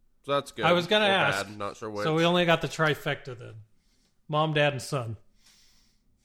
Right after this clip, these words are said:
Speaker 1: Well, no, we've only got two so far. We, I think there's a third up there.
Speaker 2: Oh,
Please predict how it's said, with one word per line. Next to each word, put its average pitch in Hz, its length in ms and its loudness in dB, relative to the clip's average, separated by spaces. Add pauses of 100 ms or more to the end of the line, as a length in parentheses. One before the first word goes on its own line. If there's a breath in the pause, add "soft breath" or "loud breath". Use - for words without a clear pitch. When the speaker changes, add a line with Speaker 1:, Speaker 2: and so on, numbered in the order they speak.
Speaker 1:
Well, 151 280 2
no, 135 200 -2
we've 135 220 -8
only 143 180 -4
got 127 160 -6
two 131 160 -10
so 104 160 -14
far. 60 260 -20 (480)
We, 139 300 -8
I 127 160 -4
think 220 300 0
there's 196 180 0
a 175 80 -2
third 160 300 0
up 135 240 -2
there. - 120 -10
Speaker 2:
Oh, - 20 -4